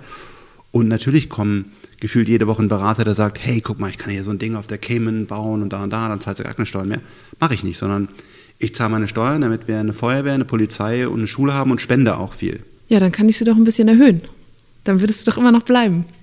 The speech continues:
Speaker 2: wenn du das jetzt so sagst gerade. Also ich glaube, es gibt doch, es gibt doch einen Riesenraum zwischen, die hauen alle ab und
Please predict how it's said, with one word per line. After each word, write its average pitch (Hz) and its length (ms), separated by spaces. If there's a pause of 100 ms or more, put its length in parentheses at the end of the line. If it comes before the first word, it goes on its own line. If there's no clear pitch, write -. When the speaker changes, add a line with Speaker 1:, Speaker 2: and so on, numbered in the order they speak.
Speaker 2:
wenn 202 120
du 185 60
das 175 160
jetzt 180 160
so 185 140
sagst - 420
gerade. 175 320
Also 196 160
ich 220 100
glaube, 262 220
es 240 100
gibt 254 180
doch, 208 120
es - 140
gibt 247 120
doch 233 80
einen 208 140
Riesenraum 240 640
zwischen, 226 480 (460)
die 220 140
hauen 247 200
alle 208 220
ab - 320 (480)
und 247 500